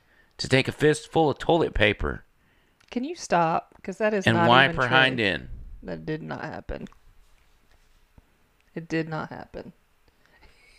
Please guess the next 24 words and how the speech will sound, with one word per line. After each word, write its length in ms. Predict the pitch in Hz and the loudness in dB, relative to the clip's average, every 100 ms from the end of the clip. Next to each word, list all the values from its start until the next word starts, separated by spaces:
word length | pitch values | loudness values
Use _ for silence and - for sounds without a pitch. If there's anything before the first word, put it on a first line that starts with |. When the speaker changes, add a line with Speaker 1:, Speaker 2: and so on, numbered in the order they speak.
| _ _ | _ _
Speaker 2:
<laughs> 300 | 214 _ 220 _ - - 220 - - - _ - - - 240 - | -18 _ -20 _ -20 -16 -18 -16 -20 -20 _ -18 -16 -16 -18 -12
You're 160 | 196 185 | -8 -6
full 300 | - 165 151 | -4 -2 -2
of 40 | |
crap, 580 | - - - - - - - | -4 -10 -10 -2 -2 -2 -6
<laughs> 60 | |
you 80 | 220 | -6
know 280 | - - - - | -6 -4 -6 -6
it. 180 | - - | -8 -2
Speaker 1:
Look 220 | 120 - | -2 0
at 100 | - | -2
this. 440 | - 65 - - - | 0 0 -2 -8 -8
Speaker 2:
<laughs> 40 | |
Yeah. 200 | - - - - - - | -6 -4 -6 -12 -18 -2
Speaker 1:
Look 140 | 190 143 | 0 0
at 140 | - | 0
Speaker 2:
You're 100 | - | 0
Speaker 1:
this. 140 | 196 - | 0 0
Speaker 2:
sleeping 320 | 170 160 165 | -2 -2 -8
on 100 | 147 | -8
the 80 | - | -10
couch. 480 | - - - - - | -6 -6 -8 -14 -12
<laughs> 60 | |
Speaker 1:
Whew. 100 | - | -6